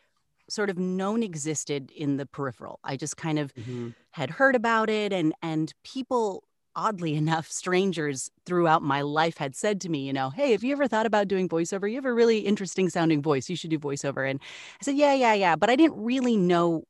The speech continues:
Speaker 1: what that meant.
Speaker 2: Mm-hmm.
Speaker 1: Um, and it wasn't until I graduated and moved out to Los Angeles and had a handful of serendipitous kind of,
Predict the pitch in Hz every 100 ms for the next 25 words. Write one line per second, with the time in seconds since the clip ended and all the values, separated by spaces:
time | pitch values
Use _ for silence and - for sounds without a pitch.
0 | - 156 160 151 143 151 143 165 233 -
1 | _ - - - - 143 160 160 156 151
2 | - 180 185 190 226 240 226 180 - 196
3 | 180 - 156 - 175 208 214 175 165 156
4 | 151 160 165 160 147 151 135 139 180 180
5 | 160 123 127 - - - _ _ - 156
6 | 151 143 - - - 208 214 - _ -
7 | - 165 220 294 294 269 226 180 _ -
8 | - 214 208 208 190 - 180 165 - 165
9 | 160 151 139